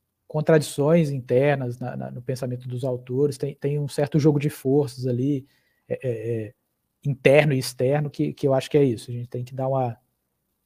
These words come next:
o-, olhada com, com calma, né? É,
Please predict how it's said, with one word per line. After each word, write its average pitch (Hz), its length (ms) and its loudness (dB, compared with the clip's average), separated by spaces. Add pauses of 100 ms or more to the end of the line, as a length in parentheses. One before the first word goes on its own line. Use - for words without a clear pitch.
(220)
o-, 131 160 -6
olhada 123 400 0
com, 127 440 -2
com 135 160 -6
calma, 120 400 0
né? 220 160 0 (1300)
É, 104 520 -4